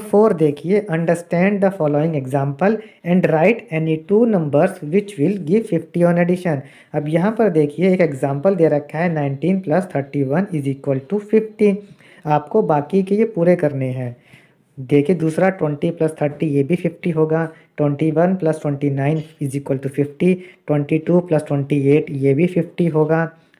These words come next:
ट्वेंटी थ्री प्लस ट्वेंटी सेवन ये भी फिफ्टी होगा, ट्वेंटी फ़ोर प्लस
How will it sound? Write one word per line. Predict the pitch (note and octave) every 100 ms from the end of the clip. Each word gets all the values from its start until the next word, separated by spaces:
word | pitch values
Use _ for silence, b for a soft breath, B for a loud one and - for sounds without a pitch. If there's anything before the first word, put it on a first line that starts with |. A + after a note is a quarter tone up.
| -
ट्वेंटी | D3 C#3 C#3+
थ्री | D3 E3
प्लस | E3 D3+ D3
ट्वेंटी | C#3 C3+ C3+
सेवन | C3+ D3 D3 D#3+
ये | C3+ C3
भी | D3+
फिफ्टी | F#3 F3+ F3 - E3+
होगा, | D#3+ D#3+ D#3+ D#3+ B B B -
ट्वेंटी | C#3+ C#3
फ़ोर | D3 E3 F3
प्लस | F3 D#3